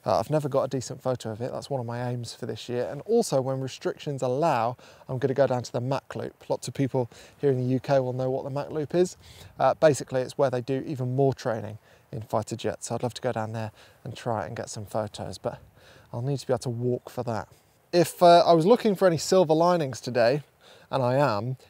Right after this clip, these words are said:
it's that this is probably my least favourite time of year for photography here in the U K, because in winter, the sun is so low that throughout the day you get kind of nice golden light. Not all day,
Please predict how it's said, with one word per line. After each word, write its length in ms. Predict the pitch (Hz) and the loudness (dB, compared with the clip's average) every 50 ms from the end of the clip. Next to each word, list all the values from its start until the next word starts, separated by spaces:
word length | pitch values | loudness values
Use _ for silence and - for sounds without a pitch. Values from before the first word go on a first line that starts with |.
| _ - | _ -6
it's 180 | 139 131 - | -4 -4 -4
that 120 | - 151 - | -4 -2 -2
this 180 | 180 175 - | 0 0 2
is 80 | 180 165 | 0 -2
probably 560 | - - - - 202 196 175 170 143 - 147 | -2 -6 -4 0 0 2 2 0 0 0 -2
my 140 | 131 135 135 | 0 0 0
least 380 | 135 139 147 156 151 - - - | 0 2 2 0 0 -2 -6 -8
favourite 400 | - - 151 139 135 139 - - | -4 0 0 0 0 -2 -4 -4
time 220 | - 139 139 131 | -4 -4 -2 -2
of 100 | 127 117 | -4 -4
year 380 | 123 131 135 135 127 117 117 - _ _ _ _ _ _ | -2 -2 0 0 0 0 -2 -4 _ _ _ _ _ _
for 340 | _ - - 143 131 120 117 | _ -4 -2 0 0 0 -2
photography 640 | - - 131 - - 143 131 - 127 113 - 117 | -4 -8 -8 -4 -4 -4 -2 -4 -6 -6 -8 -8
here 180 | 113 117 117 113 | -4 -4 -2 -2
in 80 | 113 107 | -2 -4
the 80 | 113 | -6
U 180 | 107 113 120 117 | -8 -8 -8 -8
K, 260 | - - 107 113 131 | -6 -4 -4 -4 -4
because 600 | 127 - - - - - 233 170 131 139 143 - - - - _ - | -4 -6 -10 -2 6 8 8 8 8 6 2 -4 -10 -18 -14 _ -2
in 180 | 156 156 151 | 0 0 4
winter, 580 | 143 190 247 240 202 - - - 127 120 143 - - - _ _ | 6 6 4 4 2 -2 -2 0 0 0 0 -2 -8 -16 _ _
the 80 | - 143 | -6 -4
sun 220 | - - 175 165 | -2 0 0 0
is 100 | 160 139 | 0 -2
so 300 | - - - 202 202 185 | -2 2 4 6 6 6
low 420 | 160 156 160 143 110 113 131 139 - _ _ | 6 6 6 6 6 4 2 -2 -6 _ _
that 120 | - - - | -10 -10 -4
throughout 340 | - - 175 185 196 98 | 2 4 6 6 6 6
the 60 | 131 139 | 2 0
day 200 | - 131 117 120 | 0 0 0 0
you 160 | 123 131 135 | -2 -4 -2
get 260 | 127 151 139 - - _ _ _ _ _ - | 2 2 2 2 0 _ _ _ _ _ -8
kind 160 | - 135 123 | -6 -4 -4
of 40 | 123 | -2
nice 220 | 131 131 127 113 | -2 -2 -4 -4
golden 480 | - _ - 139 131 127 123 135 127 117 | -4 _ 4 4 4 4 2 -2 -4 -4
light. 300 | 120 123 120 113 - - | -4 -2 -2 -2 -2 0
Not 160 | 151 180 - - | 0 0 4 6
all 220 | 208 190 170 160 | 8 8 8 8
day, 340 | - 127 101 104 123 131 | 6 4 4 4 2 0